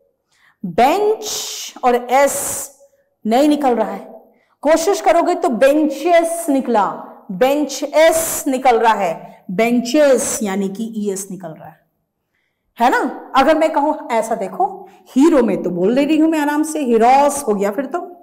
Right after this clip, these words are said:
Heroes नहीं है, वो hero है और उसमें pronunciation गलत हो रहा है, Heroes, अब लग रहा है सही। लेकिन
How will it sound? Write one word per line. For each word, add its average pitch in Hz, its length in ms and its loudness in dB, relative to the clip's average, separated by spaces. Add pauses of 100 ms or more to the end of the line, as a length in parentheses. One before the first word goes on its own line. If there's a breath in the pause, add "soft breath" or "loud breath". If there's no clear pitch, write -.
(720)
Heroes 254 440 2
नहीं 427 160 -4
है, 370 80 -2
वो 214 140 -4
hero 240 520 0 (100)
है 202 440 -2 (200 loud breath)
और 240 140 2
उसमें 403 720 -6 (340)
pronunciation 359 840 0
गलत 330 340 -2
हो 302 60 0
रहा 294 160 0
है, 254 200 -4
Heroes, 226 720 2 (120)
अब 294 180 0
लग 214 160 -2
रहा 185 140 -2
है 202 100 -2
सही। 226 300 -8 (1120)
लेकिन 262 520 0